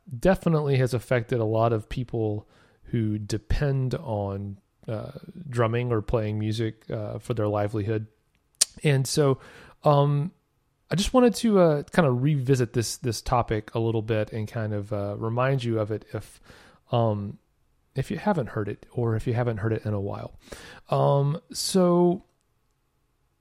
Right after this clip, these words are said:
uh, we've got some friends, and I, I have not shared this story before. We've got some friends who actually, a few years ago here in the small town we live in, um, opened a coffee shop. And, uh, this town desperately needed a good coffee shop. We didn't have,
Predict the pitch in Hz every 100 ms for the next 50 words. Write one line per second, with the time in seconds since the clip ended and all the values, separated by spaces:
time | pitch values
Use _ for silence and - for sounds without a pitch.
0 | _ _ _ _ _ _ _ _ _ -
1 | 156 233 262 269 - 160 - 139 135 127
2 | 135 127 131 - 139 135 165 147 139 135
3 | - 123 117 107 113 107 120 151 180 -
4 | 147 - 117 107 - 123 - 120 - -
5 | 120 113 - - - - - 180 233 165
6 | 131 117 117 117 113 131 113 - 123 117
7 | 123 110 113 110 104 104 104 110 - -
8 | - 113 110 113 110 107 - 147 - 117
9 | 107 135 120 107 107 - - - - 113
10 | 104 101 98 101 110 117 104 120 120 -
11 | 127 110 - _ 127 110 - - 117 107
12 | 107 117 107 104 - 107 110 107 - 117
13 | - 123 - 123 - 123 123 131 147 127